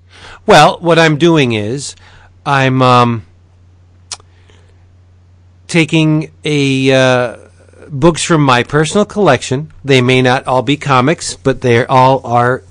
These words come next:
um, illustration and, uh, featuring works from artists that have worked either in or on, uh, comics, meaning the interiors and or the covers. And I'm just throwing up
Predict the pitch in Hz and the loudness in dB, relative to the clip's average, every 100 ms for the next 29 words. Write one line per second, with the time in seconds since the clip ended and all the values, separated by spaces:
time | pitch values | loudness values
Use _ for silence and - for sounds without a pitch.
0 | - 117 117 107 113 - - 120 117 - | -12 -6 -4 -4 -8 -12 -10 -8 -4 -2
1 | 120 107 135 175 - - - - - - | 0 -2 -6 -6 -14 -20 -20 -20 -16 -4
2 | 127 123 120 107 127 113 110 - 151 - | -2 0 -2 -2 -2 -2 -4 -2 -2 0
3 | 139 127 120 117 165 147 117 127 - - | 0 2 0 -4 -8 -4 -2 -2 -4 -8
4 | - 135 123 113 117 123 - 127 123 - | -2 0 0 -2 -2 -2 0 -2 -2 -6
5 | - 185 196 139 113 107 - - - - | 2 4 4 2 0 0 -2 -16 -20 -20
6 | - - - - - - - - - - | -20 -20 -20 -20 -20 -20 -20 -20 -20 -12
7 | - 135 123 117 135 127 120 123 120 127 | -4 0 0 0 0 0 0 0 0 2
8 | 120 113 104 104 - - _ - - - | 2 2 0 -8 -18 -20 _ -20 -20 -20
9 | - 147 120 113 - 120 107 104 - 127 | -10 -4 -4 -4 0 0 0 -6 -4 -2
10 | 123 110 104 110 120 110 139 120 110 98 | -2 -2 -6 -4 -4 -2 -2 -2 -2 -4
11 | 110 104 101 95 - 127 95 104 - - | -4 -4 -6 -8 -2 -2 -2 -10 -14 -20
12 | - - - _ _ 147 160 175 170 185 | -20 -20 -20 _ _ -4 0 0 -2 -6
13 | - 156 170 185 185 - | -6 -2 0 0 -2 -4